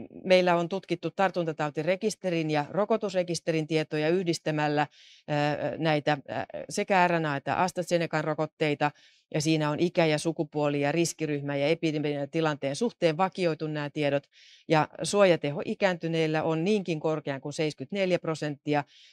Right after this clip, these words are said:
Kun havaintoja on vielä aika vähän, niin tuo luottamusväli on aika laaja. Mut et tää osoittaa ihan siihen samaan suuntaan, mitä kansainvälinen kirjallisuus o-, osoittaa. Eniten tätä,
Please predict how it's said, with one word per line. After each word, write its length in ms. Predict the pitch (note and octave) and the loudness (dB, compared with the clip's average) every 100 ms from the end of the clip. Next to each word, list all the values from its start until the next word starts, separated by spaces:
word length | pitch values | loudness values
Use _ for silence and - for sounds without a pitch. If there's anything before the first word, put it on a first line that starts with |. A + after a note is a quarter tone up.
| - | -2
Kun 180 | D#3+ D3 | 0 2
havaintoja 540 | D#3+ E3 D#3 D3+ C#3+ | 0 0 -2 -2 -4
on 80 | C#3+ | -2
vielä 220 | D3 C#3 | -2 -2
aika 280 | C3+ C#3+ E3 | -4 -4 -2
vähän, 260 | G#3 F#3+ | 0 0
niin 100 | E3 - | -4 -2
tuo 160 | D#3 | -2
luottamusväli 720 | D#3 D#3+ - C#3+ C#3 D3 C#3 | 0 0 -2 -8 -6 -6 -4
on 80 | C#3 | -4
aika 280 | C#3 C#3 G3 | -6 -8 -4
laaja. 340 | G3 E3+ D#3 D3 - - | 2 2 2 -2 -16 -8
Mut 100 | E3+ | 2
et 120 | E3+ - | 2 4
tää 240 | E3+ D#3+ - | 2 4 2
osoittaa 460 | G3 G3+ - F3+ | -2 -2 -2 -2
ihan 260 | F3 G3+ F#3+ | 0 -2 -4
siihen 280 | F#3 F3 E3 | -4 -4 -4
samaan 380 | F3 E3 D#3 | -2 -2 -4
suuntaan, 460 | D3+ D#3+ D3 D3 C#3+ | -4 -6 -2 -2 -2
mitä 280 | C#3+ C#3+ C#3+ _ - | -2 0 -2 _ -10
kansainvälinen 720 | - D3+ D3+ D3+ D3 C#3 C#3+ | -2 -2 0 0 0 -2 -4
kirjallisuus 760 | C#3+ D#3+ D3 C#3+ C#3+ D3 C#3+ - _ _ | -2 0 2 0 -2 -4 -6 -10 _ _
o-, 200 | D3 B2+ | 0 0
osoittaa. 520 | D3 C#3 - - D3 D3+ | 0 -2 -2 0 0 0
Eniten 380 | D#3 D3+ E3+ | 0 2 0
tätä, 300 | E3 F3 E3 | 0 0 -2